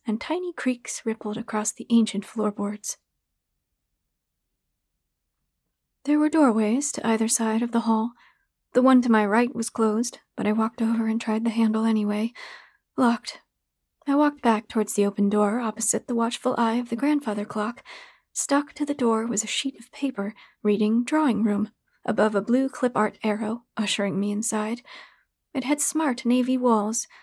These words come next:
a rosy marble fireplace, and some splendid plaster cornicing, but the room was gloomy and bare.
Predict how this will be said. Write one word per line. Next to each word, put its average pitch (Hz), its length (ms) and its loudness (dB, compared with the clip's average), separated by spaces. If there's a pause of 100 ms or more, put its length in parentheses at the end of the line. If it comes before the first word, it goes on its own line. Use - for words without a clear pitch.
(100)
a 247 80 2
rosy 220 500 2
marble 214 440 -2
fireplace, 208 800 -4 (400)
and 262 280 2
some 262 360 -2
splendid 262 640 2
plaster 233 500 -2 (100)
cornicing, 226 680 0 (340)
but 247 140 -4
the 247 100 2
room 247 340 4
was 220 140 2
gloomy 220 480 2
and 208 160 -4
bare. 208 400 0